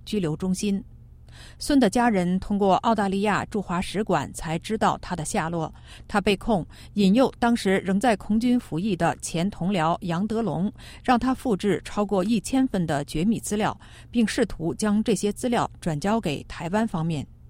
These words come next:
由于据称孙的案子涉及中国国家机密，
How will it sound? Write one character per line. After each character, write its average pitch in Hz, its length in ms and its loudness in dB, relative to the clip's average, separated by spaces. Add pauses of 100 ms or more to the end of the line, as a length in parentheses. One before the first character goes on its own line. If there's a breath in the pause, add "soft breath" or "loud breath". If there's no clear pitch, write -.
(600 loud breath)
由 262 160 8
于 285 120 6
据 240 200 2
称 214 240 2
孙 254 240 4
的 185 100 6
案 185 240 0
子 160 240 -2
涉 190 220 0
及 170 220 -2
中 202 200 -2
国 175 240 0
国 156 160 -2
家 180 180 0
机 240 220 0
密， 240 240 2